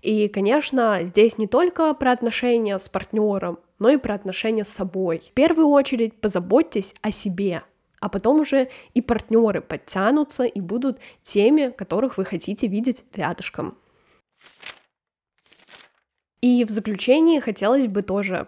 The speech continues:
прочитать цитату из этой книги. «Любить — это не значит смотреть друг на друга.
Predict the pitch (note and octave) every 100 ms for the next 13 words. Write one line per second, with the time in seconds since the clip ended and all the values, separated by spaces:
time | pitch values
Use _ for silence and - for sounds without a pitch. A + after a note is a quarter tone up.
0 | - G3 - - G#3 F#3+ G3 G#3+ G3+ G#3
1 | G3 F#3+ F3+ - - F#3+ B3+ C4+ G3 -
2 | - - G#3+ F#3+ D4+ - - _ _ -
3 | G3 A3+ A3+ A3 C4 F4 - C4+ - A#3
4 | G#3+ - A#3+ C4 - - G3+ - G#3 F3+
5 | A3 F3+ F3